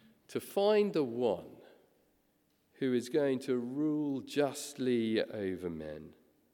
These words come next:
ruling in the fear of God, the one who will dawn on us like the morning light,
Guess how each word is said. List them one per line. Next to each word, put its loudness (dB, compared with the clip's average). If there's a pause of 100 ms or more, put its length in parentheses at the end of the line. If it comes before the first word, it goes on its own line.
(260)
ruling 0
in -4
the -2
fear 4
of -2
God, -4 (1500)
the -2
one 4
who 0
will 6
dawn 4
on 0
us -12
like 0
the -2
morning 0
light, -2